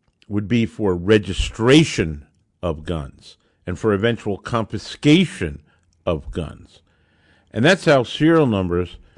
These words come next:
are currently being used and abused. So here we have a situation where the pre-sixty-eight,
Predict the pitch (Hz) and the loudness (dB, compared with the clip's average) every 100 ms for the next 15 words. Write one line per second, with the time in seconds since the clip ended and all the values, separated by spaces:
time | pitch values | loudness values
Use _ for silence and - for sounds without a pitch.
0 | _ _ _ _ - - 104 98 - 104 | _ _ _ _ -16 -2 0 0 0 -2
1 | 95 85 95 87 87 90 85 90 - - | -2 -4 -4 -4 -4 -2 -4 -6 -10 -4
2 | 104 117 110 92 98 90 101 240 185 - | 2 2 2 0 0 0 2 2 2 -4
3 | - _ _ _ _ _ _ _ _ _ | -20 _ _ _ _ _ _ _ _ _
4 | - - 139 131 127 104 208 247 156 104 | -18 2 6 8 6 2 0 2 2 0
5 | 120 _ _ _ _ _ _ _ _ - | -6 _ _ _ _ _ _ _ _ -4
6 | 113 113 110 107 113 107 - 127 - 113 | 0 2 4 4 2 0 0 -2 -2 0
7 | 98 98 - 104 104 - _ - 85 95 | 0 0 -2 -4 -6 -10 _ -18 -2 2
8 | 98 95 92 - _ _ _ _ _ _ | 6 6 4 -2 _ _ _ _ _ _
9 | _ - 113 110 - - - 190 226 202 | _ -8 0 0 0 -2 0 2 2 -2
10 | - 170 - - 143 139 113 107 | 0 0 -2 -10 -2 0 2 -2